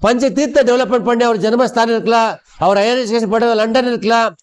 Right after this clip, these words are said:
అవర్ బౌద్ధ దీక్ష పడ్డారు నాగ్పూర్ ఇట్లా అవర, ఆ, ఎంగ ఇఱన్తుట్టారో ఢిల్లీ ఇట్లా ఎంగ అవర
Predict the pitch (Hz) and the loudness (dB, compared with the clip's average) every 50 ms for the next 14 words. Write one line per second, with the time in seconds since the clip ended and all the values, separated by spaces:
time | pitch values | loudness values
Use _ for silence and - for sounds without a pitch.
0 | _ _ _ _ 160 180 208 208 170 214 240 226 269 254 269 226 - 240 233 247 | _ _ _ _ -2 0 0 2 2 2 2 0 0 0 -2 -2 0 0 0 0
1 | 214 233 226 220 220 254 233 208 247 240 233 240 226 170 208 226 226 226 220 175 | 0 0 0 0 0 -2 0 0 0 0 2 0 -2 0 0 0 2 0 -2 -4
2 | - _ _ _ - 170 202 233 226 226 214 208 190 - - - _ _ _ - | -8 _ _ _ -2 0 2 2 2 2 0 0 -2 -6 -10 -16 _ _ _ -2
3 | 175 185 185 180 190 214 247 262 262 247 233 202 208 240 254 269 285 269 - 262 | 0 2 2 2 2 2 2 2 2 2 2 0 0 0 0 -2 -2 0 0 0
4 | 247 240 233 208 180 151 214 240 254 277 262 240 - 226 226 226 226 220 208 - | 2 2 0 0 0 0 0 0 2 0 -2 -2 -2 0 0 0 0 0 -2 -6
5 | _ _ _ _ - 156 196 240 247 254 269 254 240 233 233 233 226 214 208 | _ _ _ _ -2 0 0 2 2 2 2 2 2 0 0 0 0 0 -2